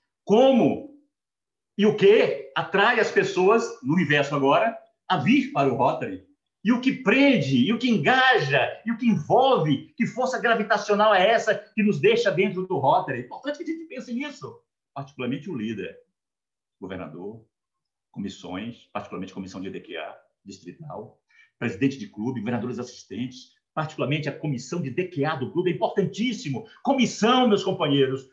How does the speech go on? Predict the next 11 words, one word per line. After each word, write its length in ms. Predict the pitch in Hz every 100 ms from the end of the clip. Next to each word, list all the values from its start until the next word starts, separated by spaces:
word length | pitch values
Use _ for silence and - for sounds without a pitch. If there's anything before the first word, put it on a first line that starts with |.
| -
não 220 | 220 208
é 400 | 233 226 214 -
uma 140 | - 202
relação 600 | 196 185 - 196 220 226
de 180 | 151 196
nomes 480 | 165 208 226 - - -
escritos 520 | 233 - 196 226 226
num 140 | 190 208
pedaço 420 | 175 160 165 -
de 60 |
papel. 500 | - 196 - 135 147